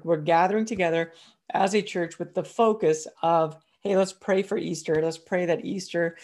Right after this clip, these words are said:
brings in new people and that God does something amazing in, in their life." And then pray for guidance as a church. Like, how do we,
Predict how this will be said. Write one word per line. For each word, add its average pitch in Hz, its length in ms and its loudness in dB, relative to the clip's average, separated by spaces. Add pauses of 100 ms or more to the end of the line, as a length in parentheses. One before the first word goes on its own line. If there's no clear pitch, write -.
(220)
brings 175 320 0
in 175 160 -2
new 175 160 -2
people 170 440 -4
and 165 140 -6
that 160 140 0
God 160 320 -2
does 156 240 -2
something 160 440 -6
amazing 151 760 -6 (320)
in, 170 300 -4 (100)
in - 80 -4
their 156 140 2
life." 240 400 0 (420)
And 208 140 0
then 208 100 2
pray 226 160 0
for 226 140 -4
guidance 185 400 0
as 156 120 -2
a 156 60 -4
church. 190 400 -6
Like, - 180 0
how 190 120 -4
do 190 80 -2
we, 190 260 -2